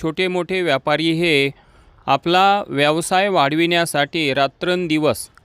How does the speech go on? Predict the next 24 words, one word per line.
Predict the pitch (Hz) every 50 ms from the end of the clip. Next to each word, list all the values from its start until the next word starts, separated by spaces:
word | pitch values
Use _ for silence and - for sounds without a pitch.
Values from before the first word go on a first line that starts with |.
| _ -
काबाड | 135 135 135 143 156 165 170 170 -
कष्ट | - 156 151 - - -
घेतात, | 143 113 110 107 - - 92 92 - _ _ _ _ _ _ _ _ _ _ -
परंतु | 135 139 147 156 160 165 - - 180 185 190 190 - _ _ _ _ _ _ -
बीड | 113 113 160 220 247 254 262
शहरातील | - - 190 175 175 190 190 190 - - 202 180 120 92 - _ _ -
अनेक | 135 147 170 196 214 226 226 -
व्यापाऱ्यांना | 226 202 175 156 156 - 170 165 170 175 180 180 175 147
विनाकारण | 131 131 143 151 165 170 170 165 - 170 165 175 160 143
त्रास | 139 - - 151 156 170 170 -
देण्याचे | 175 147 147 147 151 151 151 - 165
प्रकार | 147 - 143 143 - - 147 135 123 131
सध्या | 127 - - 135 127 120 139 139 123 110 113 110
शहरात | - - 127 131 139 135 135 -
वाढले | 123 117 113 113 110 110 107
आहेत. | 92 92 95 95 95 - _ - - - - - - - - - _ _ _ -
बीड | 131 120 131 190 240 269 277
येथील | 247 214 220 214 - - 226 226 226
अन्न | - - 160 165 170 180
व | 190 190 190 190
भेसळ | 165 139 139 143 - - 180 170
अधिकारी | 143 139 151 165 - - 160 165 156 143 131 131 143 _ _ _ _ _ _ -
दीपक | 117 110 120 165 170 - - 170 - - 240
देवरे | 202 165 165 165 160 156 151 113